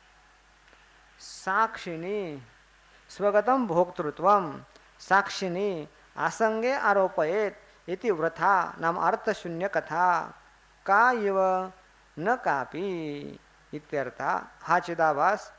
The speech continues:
स्वज्ञान झाल्यानंतर, स्वतःला कुटस्थाहून वेगळं केल्यानंतर त्या चिदाभासाचं स्वरूप मिथ्या आहे असं जाणल्यानंतर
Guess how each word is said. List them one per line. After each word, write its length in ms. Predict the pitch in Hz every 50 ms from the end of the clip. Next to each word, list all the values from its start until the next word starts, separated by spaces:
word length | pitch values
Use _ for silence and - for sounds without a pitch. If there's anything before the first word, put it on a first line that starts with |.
| _ _ - - - _ _
स्वज्ञान 720 | - - - 170 175 175 175 180 165 170 185 190 190 190 180
झाल्यानंतर, 800 | 170 170 170 175 170 165 160 156 151 - 175 190 208 208 233 226
स्वतःला 440 | - - 175 - - 180 180 185 175
कुटस्थाहून 540 | 180 180 170 - 175 165 - 175 175 175
वेगळं 220 | 170 170 170 170 165
केल्यानंतर 760 | 165 - 160 160 160 156 151 147 147 147 - 180 196 202 202
त्या 180 | 202 - 175 175
चिदाभासाचं 540 | - - 170 175 170 160 156 156 170 170 -
स्वरूप 200 | 185 185 202 190
मिथ्या 340 | 233 262 - - 277 269 262
आहे 200 | 240 202 190 202 - - _ _ _ _ _ _ _ _ _ _ _ _ _ _
असं 520 | 139 151 156 - - 220 233 240 240 226 196
जाणल्यानंतर 840 | 180 180 185 190 190 190 180 180 160 147 143 139 - 185 202 220 220